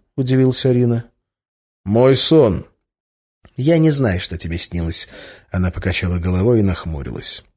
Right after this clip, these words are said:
«Что-то неприятное? Пророческое? Я в твои сны не вмешиваюсь». «Так, ерунда», отмахнулся я и в два глотка допил кофе.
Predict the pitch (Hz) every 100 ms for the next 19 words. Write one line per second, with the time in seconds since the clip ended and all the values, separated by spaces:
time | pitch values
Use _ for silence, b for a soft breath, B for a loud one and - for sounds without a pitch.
0 | _ - 135 123 131 131 180 233 120 98
1 | - _ _ _ _ 123 131 160 240 -
2 | - 131 92 - _ _ _ _ 110 127
3 | 139 139 196 202 190 - 190 196 180 165
4 | 147 - 190 113 - - _ _ _ _
5 | B B B B B B B B _ -
6 | 160 151 123 - 98 101 104 104 113 95
7 | 87 - 92 90 95 - 90 85 - 95
8 | 135 143 95 87 104 104 92 85 - 107
9 | 101 95 - 82 53 - - 69 - -
10 | -